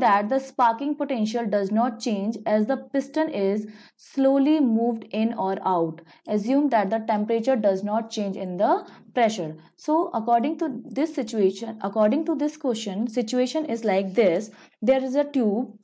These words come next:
Suppose I am having the tube. This is the tube. One end of this tube is closed. Suppose this end is closed, and at this end there is a movable piston. This is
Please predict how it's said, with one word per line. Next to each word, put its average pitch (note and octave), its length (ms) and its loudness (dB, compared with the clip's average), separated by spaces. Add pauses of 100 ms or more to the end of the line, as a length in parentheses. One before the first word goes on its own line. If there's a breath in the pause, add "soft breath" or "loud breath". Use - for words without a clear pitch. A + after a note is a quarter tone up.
(280 soft breath)
Suppose A3 500 -2
I G#3 160 -4
am A3+ 100 0
having G#3+ 440 -2
the A#3+ 100 -2
tube. G3+ 460 0 (1400)
This G3+ 180 -10
is B3 100 -4
the C4 120 0
tube. G3+ 400 2 (460 loud breath)
One A#3 360 2
end G#3+ 260 0
of G3+ 200 -2
this A3+ 200 0
tube G#3 300 0
is G3 160 4
closed. G3+ 400 2
Suppose G3+ 320 -2
this A3 220 0
end F#3 260 -2
is G3 140 4
closed, G3 440 2 (300 loud breath)
and G#3+ 160 0
at A#3 240 4
this C#4+ 240 -2
end F#3+ 280 -2
there G#3+ 140 2
is G3+ 120 2
a A#3 100 2
movable G3 540 4
piston. F3+ 500 -4 (800)
This F#3 240 -2
is C4+ 240 0